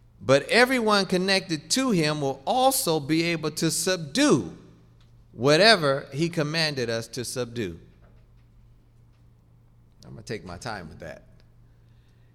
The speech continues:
He said, "Be fruitful and multiply. I'm giving you power over all this stuff."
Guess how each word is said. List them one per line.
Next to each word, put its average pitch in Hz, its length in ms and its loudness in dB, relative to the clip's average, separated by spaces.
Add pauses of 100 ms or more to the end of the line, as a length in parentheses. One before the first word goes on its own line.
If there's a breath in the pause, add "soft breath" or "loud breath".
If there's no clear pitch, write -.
(420 soft breath)
He 208 160 -4
said, 185 320 0
"Be 220 140 0
fruitful 208 460 -4
and 165 100 -4
multiply. 120 760 -6 (200)
I'm 117 160 -8
giving 151 300 -6
you 131 80 -8
power 151 340 -2
over 139 240 -4
all 151 280 -4
this 110 180 -10
stuff." 76 400 -10